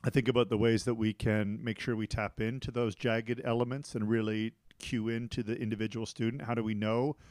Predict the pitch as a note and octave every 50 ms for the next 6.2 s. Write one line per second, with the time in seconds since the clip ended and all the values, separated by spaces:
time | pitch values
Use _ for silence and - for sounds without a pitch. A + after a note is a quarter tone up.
0 | - - - - _ - - C3 C#3 C3+ B2+ - - C#3 C3+ C#3 C#3 C3+ C#3 B2
1 | C3+ C3+ C3+ C3 C3+ B2+ C3+ C3+ C#3 C3 - - - C#3 C#3 D3+ F3 F#3 E3 -
2 | - - B2+ A#2+ A#2+ A2+ G#2+ A2 G#2+ A2+ A#2 A#2+ - - - A#2 G2+ - - -
3 | A2+ A#2+ B2 - - _ - C3 B2 A#2 G#2 G2+ A#2 G#2 A2 A2 G#2+ G#2+ A2 A2
4 | G#2+ - - - - - _ _ _ B2 B2 - A#2 G2+ - - - B2+ A#2+ A#2
5 | - - B2 B2 A#2+ B2 B2+ B2+ A#2 A2+ A2 G#2+ G#2 F#2+ - - A2 A2 A2 G#2+
6 | A2 G#2 G#2+ G#2+